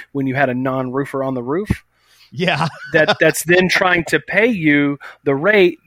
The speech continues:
Speaker 1: that would get you in trouble with the same company in a different scenario.
Speaker 2: Yeah, but that's a different claim. And what I'm dealing with is this claim here, sir. And, uh,
Speaker 1: <laughs>
Speaker 2: we can only deal with this claim here, sir. And coverage stops at,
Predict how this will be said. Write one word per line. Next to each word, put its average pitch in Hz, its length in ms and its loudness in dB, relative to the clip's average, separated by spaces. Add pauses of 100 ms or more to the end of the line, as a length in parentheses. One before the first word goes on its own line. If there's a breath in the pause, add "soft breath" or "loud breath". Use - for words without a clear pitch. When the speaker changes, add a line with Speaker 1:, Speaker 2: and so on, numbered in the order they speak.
Speaker 1:
that 143 260 4
would 143 160 -4
get 180 140 0
you 160 180 -2
in 135 100 -4
trouble 196 320 2
with 156 200 -2
the - 80 -16
same 165 320 0
company 175 420 -4
in 131 80 -4
a 127 40 -6
different 135 280 -8
scenario. 135 400 -8 (600)
Speaker 2:
Yeah, 123 160 -4
but 131 300 -8
that's 147 240 -6
a 139 60 -4
different 110 400 -10
claim. 101 460 -10
And 101 160 -8
what 117 120 -6
I'm 107 140 -6
dealing 101 320 -12
with 101 220 -14
is 82 160 -20
this 117 200 -10
claim 98 380 -14
here, 110 240 -14
sir. 82 400 -16 (260 loud breath)
And, 117 400 -2
uh, 110 240 -4
Speaker 1:
<laughs> - 60 -10
Speaker 2:
we 143 80 -4
can 131 180 -8
only 123 300 -8
deal 117 320 -4
with 107 160 -12
this 127 180 -8
claim 101 420 -14
here, 131 240 -10
sir. 98 360 -12
And 90 160 -18
coverage 123 460 -10
stops - 500 -10
at, 95 140 -14